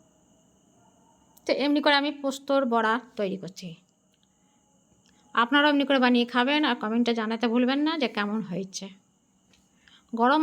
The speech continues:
ভাতের সঙ্গে গরমকালে খুবই ভাল লাগে পোস্ত বড়া। গরম ভাতে বা বাসি ভাতে পোস্ত, পোস্ত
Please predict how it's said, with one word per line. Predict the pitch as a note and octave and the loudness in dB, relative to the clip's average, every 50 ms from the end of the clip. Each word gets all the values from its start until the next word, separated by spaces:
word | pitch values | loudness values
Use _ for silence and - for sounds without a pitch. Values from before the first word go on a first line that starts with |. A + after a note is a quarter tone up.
| D4 B3+ | 4 2
ভাতের | C4+ C4 B3+ A#3+ A#3+ - | 2 0 0 -2 -2 -2
সঙ্গে | - A3 A3 G#3+ G#3 G3 G3+ G#3 A3 G#3+ | -4 -4 -4 -4 -6 -6 -6 -8 -6 -2
গরমকালে | A3 A#3+ C4+ C#4+ D4 C4+ C#4 B3 A3 F#3+ F#3 G3 G3 - | 0 0 0 0 0 0 0 0 0 0 -4 -6 -8 -10
খুবই | - - C4 D4 E4 C#4+ C#4 | -6 -4 -2 -2 -2 -2 0
ভাল | D4 C#4 C4 B3+ | 0 2 2 2
লাগে | A#3+ A#3 A#3+ A#3+ | 2 0 -2 -2
পোস্ত | A#3+ A3 A3 - - G#3 F#3+ | -4 -6 -6 -4 -6 -6 -6
বড়া। | F#3+ F#3 F3 F3+ F#3+ G#3 - _ _ _ _ _ _ _ _ _ _ _ _ _ _ _ _ _ _ _ _ _ _ _ _ _ _ _ _ - - G#3+ | -6 -8 -8 -8 -10 -10 -14 _ _ _ _ _ _ _ _ _ _ _ _ _ _ _ _ _ _ _ _ _ _ _ _ _ _ _ _ -12 -2 2
গরম | A3+ B3 C#4 C#4+ D4+ D4+ | 2 4 4 4 4 4
ভাতে | D4+ D4+ D4+ - D#4+ E4 D4+ A#3+ | 2 2 0 0 0 0 2 2
বা | A3+ A3 G#3 G3+ | 2 0 2 0
বাসি | F#3 F#3+ - - G#3 G3 | -2 -2 -2 -4 -6 -8
ভাতে | F#3 - - - F#3+ F3+ F#3 - _ _ - | -8 -10 -10 -10 -10 -10 -10 -12 _ _ -2
পোস্ত, | A#3+ B3+ C4 C4 - - - E4 - - | -2 -2 -2 -4 -10 -6 -6 -6 -4 -4
পোস্ত | A3+ G#3 G#3+ - - _ | -6 -6 -8 -10 -18 _